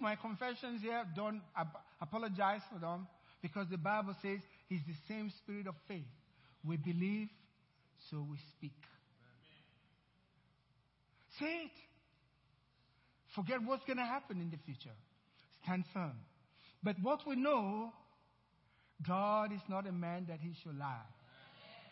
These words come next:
Neither is he the son of man that he should repent. If he has said, he will do it. If he has spoken, he will make his word good. That's what it is.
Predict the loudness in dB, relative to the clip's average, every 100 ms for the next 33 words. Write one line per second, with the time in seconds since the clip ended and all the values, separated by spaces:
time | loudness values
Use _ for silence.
0 | -14 -2 0 4 4 4 0 -2 -2 -2
1 | 0 0 2 2 0 -2 -4 -6 -4 -4
2 | -4 -4 -6 -6 -14 -20 _ _ -20 -14
3 | 0 0 2 4 4 2 2 4 4 0
4 | 0 2 2 0 0 -2 -6 -14 -20 -20
5 | -20 -10 0 0 4 4 4 0 4 4
6 | 4 -2 0 -2 -6 -20 -2 0 2 2
7 | 0 -2 -2 -8 -4 -2 -2 -4 -4 -6
8 | -6 -10 -16 -16 -18 -20 -20 -18 0 2
9 | 4 2 0 0 0 0